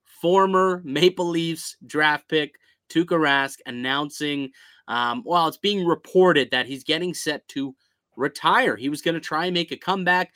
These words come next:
but according to Fluto Shinzawa of The Athletic, uh, a Bruins beat reporter,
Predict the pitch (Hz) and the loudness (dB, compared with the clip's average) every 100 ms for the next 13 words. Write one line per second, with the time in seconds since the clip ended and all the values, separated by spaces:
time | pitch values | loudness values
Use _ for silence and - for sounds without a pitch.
0 | - - - 143 - 170 165 - 147 - | -20 -12 -4 -4 -2 -4 -4 -4 -8 -8
1 | 220 226 233 220 208 - 160 139 135 170 | -10 -4 0 0 -2 -2 -4 -2 0 2
2 | 175 175 - 143 143 139 127 131 143 143 | 2 2 0 -4 -2 -2 -2 -4 -4 -4
3 | 135 127 120 117 120 120 143 147 - 147 | -4 -4 -4 -6 -8 -6 -4 -4 -4 -6
4 | 139 120 143 135 135 | -6 -6 -4 -2 -4